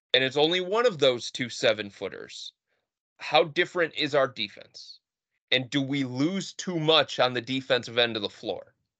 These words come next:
And then you also have to say, well, Jarrett is one of the,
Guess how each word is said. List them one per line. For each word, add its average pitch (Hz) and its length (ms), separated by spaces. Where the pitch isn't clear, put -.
And 131 200
then 349 200
you 240 180
also 143 320
have 117 200
to 117 60
say, 101 440
well, 135 320
Jarrett 185 400
is 156 180
one 165 280
of 165 180
the, 139 280